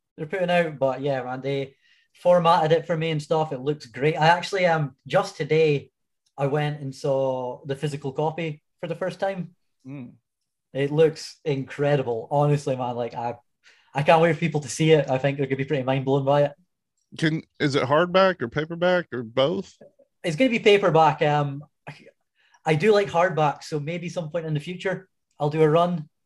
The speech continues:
Speaker 1: But, uh, paperback's gonna be, uh, just for the first little bit.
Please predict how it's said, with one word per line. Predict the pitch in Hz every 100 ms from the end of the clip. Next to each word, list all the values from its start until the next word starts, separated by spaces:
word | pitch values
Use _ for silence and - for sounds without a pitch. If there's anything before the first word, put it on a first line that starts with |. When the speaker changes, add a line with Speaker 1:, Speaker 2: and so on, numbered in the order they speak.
| _
Speaker 1:
But, | 147 139 131
uh, | 139
paperback's | 139 165 165 151 151 147 -
gonna | - 135
be, | 131 131 127 127
uh, | 123 120
just | 123 127
for | 117
the |
first | 113 120 117 - -
little | 123 120
bit. | 123